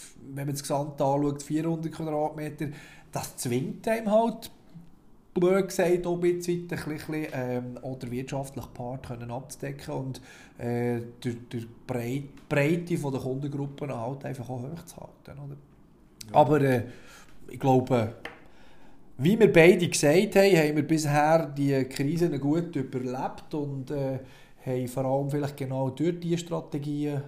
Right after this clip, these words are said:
Speaker 1: auch können überleben, oder?
Speaker 2: Ja, und ich denke, was in so einer Krise, wie es jetzt du angesprochen hast, entscheidend ist, ist eben die Einstellung.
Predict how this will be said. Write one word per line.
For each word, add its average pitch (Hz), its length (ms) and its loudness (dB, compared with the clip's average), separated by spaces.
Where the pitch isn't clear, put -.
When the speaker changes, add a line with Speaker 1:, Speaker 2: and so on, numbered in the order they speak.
Speaker 1:
auch 135 160 -6
können 143 260 -6
überleben, 147 560 -8
oder? - 220 -14
Speaker 2:
Ja, 151 80 -14
und 156 220 -10
ich 135 60 -6
denke, 123 600 -6
was 120 500 -10
in 120 80 -14
so 127 220 -8
einer 123 280 -4
Krise, 127 480 -8
wie - 20 -4
es 120 120 -8
jetzt 120 200 -14
du 131 160 -4
angesprochen 143 640 -6
hast, 143 280 -6
entscheidend 151 680 -4
ist, 117 220 -6
ist 117 320 -12
eben 110 220 -12
die 147 80 -12
Einstellung. 107 400 -10